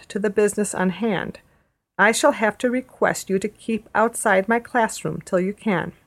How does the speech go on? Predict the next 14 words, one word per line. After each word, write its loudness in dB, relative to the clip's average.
In 10
an 8
orderly 6
school, -4
the 4
teachers 0
have 0
time 2
to -2
be -2
polite, -6
and 4
it 8
is 2